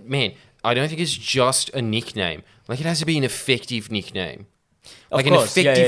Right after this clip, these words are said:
Speaker 2: yeah, yeah,
Speaker 1: nickname
Speaker 2: yeah.
Speaker 1: is effective. Let's put it that
Speaker 2: Yes,
Speaker 1: way.
Speaker 2: yes, yes,
Speaker 1: Like,
Speaker 2: yes.
Speaker 1: like something like right winger or something like that. Yeah, within this tiny little Twitter bubble, that'll work. But, like,
Speaker 2: I don't
Speaker 1: yeah.
Speaker 2: know. I, I think it's a pretty, uh, if you talk to a lot of people our age,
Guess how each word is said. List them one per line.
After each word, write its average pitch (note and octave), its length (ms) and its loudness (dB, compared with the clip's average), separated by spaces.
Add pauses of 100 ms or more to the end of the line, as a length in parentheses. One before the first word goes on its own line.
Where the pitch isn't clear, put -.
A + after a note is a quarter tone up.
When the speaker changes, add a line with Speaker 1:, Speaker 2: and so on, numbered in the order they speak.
Speaker 2:
yeah, A2+ 60 4
yeah, A2 60 2
Speaker 1:
nickname A#2+ 400 2
Speaker 2:
yeah. D#3+ 80 0
Speaker 1:
is A#2+ 120 0
effective. - 600 -2
Let's B2+ 180 -2
put D3 180 -4
it G#2+ 80 -6
that A2+ 160 4
Speaker 2:
Yes, G2+ 100 -2
Speaker 1:
way. F#2 200 0
Speaker 2:
yes, G2 200 -8
yes, F#2+ 100 -8
Speaker 1:
Like, - 200 0
Speaker 2:
yes. - 80 -18
Speaker 1:
like C3 340 -4
something D#3 400 -2
like B2 320 0
right A2+ 240 0
winger G#2+ 260 -4
or G2 80 -2
something G#2 320 -4
like F#2 200 -4
that. F#2+ 260 -4
Yeah, G#2+ 220 2 (100)
within C3 300 -2
this C3+ 180 -2
tiny C3+ 600 -2
little A#2 220 -8
Twitter A2+ 300 -6
bubble, F#2 440 -2 (580)
that'll A2+ 260 2
work. G2+ 460 -2 (360)
But, C3+ 140 2
like, A#2+ 220 4
Speaker 2:
I - 20 -2
don't B3 100 -2
Speaker 1:
yeah. G#3 380 4
Speaker 2:
know. - 60 -2
I, D#3+ 260 2
I F3 40 0
think F#3+ 320 -4
it's E3 180 -4
a D#3+ 60 -4
pretty, E3+ 400 0
uh, A#2+ 300 2 (360)
if C#3+ 180 -8
you D#3 60 -6
talk D#3+ 320 0
to D3 160 -4
a - 20 -2
lot C3+ 200 2
of C3+ 60 -4
people C3+ 380 -2
our B2+ 300 2
age, A2 480 -4